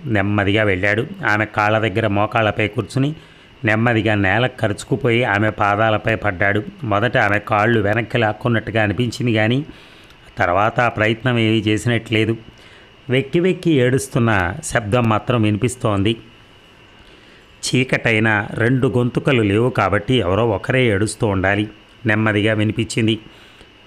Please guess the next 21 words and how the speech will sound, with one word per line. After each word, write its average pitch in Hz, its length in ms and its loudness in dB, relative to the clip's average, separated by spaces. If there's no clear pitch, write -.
"లే 123 260 2
రాజా, 113 540 2
ఆ 98 40 2
లైట్ 120 320 0
వేయి." 139 240 2
ఆ 98 80 4
గొంతులో 110 480 0
ఏ 107 220 2
విధమైన 110 420 2
అసహ్యమూ 127 600 -2
లేదు, 117 240 2
ఆనందమూ 117 680 2
లేదు, 127 240 2
ఆగ్రహమూ 107 680 0
లేదు, 123 320 2
ఆవేశమూ 104 680 0
లేదు. 101 300 0
ఏదో 117 260 2
భరింపరాని 123 760 0
నిర్లిప్తత 110 680 0
ఉంది. 101 240 0